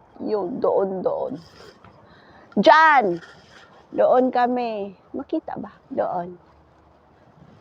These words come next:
Doon kami kahapon. Ay, hindi. Nung isang araw.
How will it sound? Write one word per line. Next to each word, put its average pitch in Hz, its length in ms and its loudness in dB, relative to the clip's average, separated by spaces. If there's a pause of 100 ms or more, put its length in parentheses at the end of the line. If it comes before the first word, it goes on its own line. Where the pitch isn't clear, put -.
(180)
Doon 254 400 2
kami 247 640 -4 (160)
kahapon. - 800 -12 (240)
Ay, 427 100 6 (140)
hindi. 330 480 8
Nung 277 160 2
isang 302 320 2
araw. 285 800 4